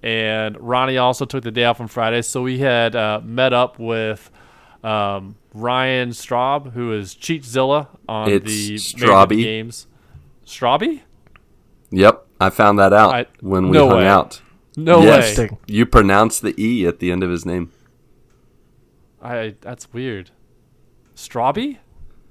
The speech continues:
Speaker 2: No offense, Ryan, but yes, it is a little weird that you pronounce the E at the end of your name if you're
Speaker 3: Mm-hmm.
Speaker 2: listening. We love you anyways, and good luck finding a job.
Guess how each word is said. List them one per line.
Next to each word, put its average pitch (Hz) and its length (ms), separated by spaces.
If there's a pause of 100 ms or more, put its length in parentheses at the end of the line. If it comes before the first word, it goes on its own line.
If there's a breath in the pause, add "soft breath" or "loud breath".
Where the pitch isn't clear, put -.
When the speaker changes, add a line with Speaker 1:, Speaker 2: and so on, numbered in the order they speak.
(280)
Speaker 2:
No 110 180
offense, 98 340
Ryan, 85 320 (560)
but 85 160
yes, 80 420 (220)
it 92 160
is 92 120
a 92 60
little 87 240
weird 82 240
that 76 140
you 85 100
pronounce 80 340
the - 140 (100)
E 76 100
at 71 100
the 73 100
end 76 140
of 73 80
your 71 160
name 76 340 (260)
if 127 80
you're 120 120 (160)
Speaker 3:
Mm-hmm. 127 100
Speaker 2:
listening. 131 360 (540)
We 82 140
love 85 160
you 82 140
anyways, 73 480 (360)
and 80 80
good 87 140
luck 87 160
finding 85 260
a 78 60
job. 80 300